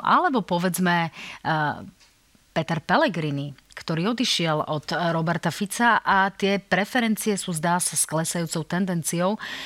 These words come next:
E, čiže aká je potom tá naša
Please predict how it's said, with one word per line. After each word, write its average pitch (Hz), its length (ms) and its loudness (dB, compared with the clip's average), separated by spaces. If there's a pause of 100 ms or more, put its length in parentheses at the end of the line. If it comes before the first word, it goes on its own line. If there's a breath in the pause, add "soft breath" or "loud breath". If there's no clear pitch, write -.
(200 loud breath)
E, - 160 -2
čiže 190 480 0
aká 233 320 4
je - 20 0
potom 240 300 2
tá 214 560 4
naša 196 320 4